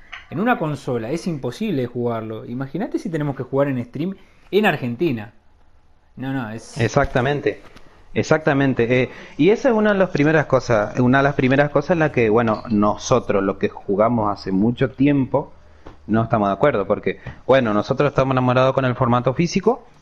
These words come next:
Speaker 2: y al hacer, al hacer streaming, no solo que el juego no es tuyo, vos pagás el servicio para darte permiso a jugar online un juego. Bueno, uno piensa, termina de jugar en la P C, se va por ahí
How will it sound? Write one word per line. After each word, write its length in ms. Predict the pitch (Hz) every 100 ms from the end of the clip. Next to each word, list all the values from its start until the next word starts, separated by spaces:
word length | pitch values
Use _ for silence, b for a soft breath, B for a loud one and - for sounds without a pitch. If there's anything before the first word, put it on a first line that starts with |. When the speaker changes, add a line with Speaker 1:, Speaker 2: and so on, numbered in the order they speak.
| - - -
Speaker 2:
y 220 | 117 110
al 160 | 107 104
hacer, 420 | - 123 - 110
al 220 | 104 104
hacer 260 | 98 143 147
streaming, 420 | - 156 175 190
no 120 | 156
solo 260 | 151 220 202
que 80 | 151
el 60 |
juego 340 | 139 180 180 156
no 80 |
es 140 | 151 -
tuyo, 320 | 143 113 101 B B B B -
vos 140 | 131 -
pagás 560 | 135 135 - - - -
el 160 | 113 110
servicio 680 | 131 123 156 156 220 220
para 200 | 135 120
darte 360 | 127 135 - 123
permiso 920 | - 131 143 160 196 196 - 214 - B B B B B -
a 80 | 131
jugar 400 | - 127 135 156
online 340 | 139 151 170
un 120 | 131
juego. 460 | - 156 143 113 101
Bueno, 260 | 123 123
uno 180 | 147 160
piensa, 460 | 143 143 - 101 -
termina 420 | 107 120 139 131
de 80 | 127
jugar 320 | - 123 127
en 100 | 131
la 120 | 131
P 80 | 143
C, 280 | - 165 175
se 200 | - 107
va 180 | 113 123
por 160 | 131
ahí 420 | 123 139 175 185